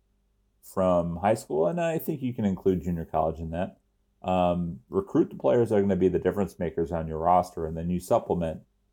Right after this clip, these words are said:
uh, the rest of your roster. And I think you kind of agree with me on this. Um, you supplement that talent,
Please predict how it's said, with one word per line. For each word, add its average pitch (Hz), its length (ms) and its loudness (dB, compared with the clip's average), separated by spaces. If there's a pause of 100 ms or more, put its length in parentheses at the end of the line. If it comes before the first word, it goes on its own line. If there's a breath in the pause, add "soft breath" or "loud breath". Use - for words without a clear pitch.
(600)
uh, 85 180 2
the 87 80 2
rest 87 220 2
of - 40 -6
your 85 100 0
roster. 80 360 0
And 85 100 -2
I 95 60 2
think 104 220 -4
you 107 100 -4
kind 87 160 -4
of 85 80 -2
agree 80 220 0
with 82 160 -4
me 82 100 -8
on 82 100 -8
this. 85 280 -10 (680)
Um, 82 600 -2
you 90 120 -6
supplement 95 680 2
that 90 220 2
talent, 80 400 -2